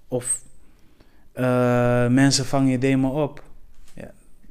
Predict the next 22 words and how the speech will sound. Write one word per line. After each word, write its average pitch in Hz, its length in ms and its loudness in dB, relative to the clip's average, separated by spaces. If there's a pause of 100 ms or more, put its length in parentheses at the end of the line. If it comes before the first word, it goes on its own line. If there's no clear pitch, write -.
dan 143 180 0
gaat 151 220 0
diegene, 151 420 0
gaat - 260 0
het 131 100 6
weer 135 120 6
verder 175 260 6
verspreiden. 110 600 -4 (540)
Of 117 120 -8
die 131 100 -2
gaat 135 140 -4
zeggen - 280 -4
van: 139 80 -6
"Hey, 143 180 -6
ik - 160 -18
heb 123 140 -6
dit 143 140 -6
gehoord 113 260 -6
en - 240 -16
hij 123 120 -10
is - 200 -2
keihard." 131 500 -6